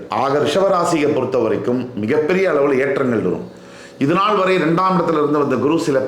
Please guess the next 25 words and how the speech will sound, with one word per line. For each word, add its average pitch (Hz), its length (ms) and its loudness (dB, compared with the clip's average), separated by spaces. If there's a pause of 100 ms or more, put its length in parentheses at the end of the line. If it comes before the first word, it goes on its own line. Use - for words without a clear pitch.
(300)
ஃபினான்ஷியல் 190 580 0
சிக்கல்களை 175 540 0
கூட 185 100 2 (140)
ஏற்படுத்தி 185 440 0
இருக்கலாம், 127 360 0 (680)
பலருக்கு 220 420 2 (120)
ஏற்படுத்தி 135 340 0
இருக்கலாம். 80 300 -4 (580)
ஆனா 165 120 0 (120)
மூன்றாம் 220 380 2
இடத்துல 165 260 2
அவர் 131 220 0
மறையும் 147 320 0
போது 117 200 2 (320)
அவர் 120 280 0
கூடவே 180 280 2 (100)
இந்த 143 120 0 (100)
ஐம்பது 165 380 2
நாளும் 131 360 0
இந்த 120 200 -2
ஃபினான்ஷியல் 170 460 0
சம்பந்தப்பட்ட 127 440 0 (140)
எல்லா 156 240 2 (180)
விஷயங்களும் 165 460 0 (320)
இந்த 110 100 -2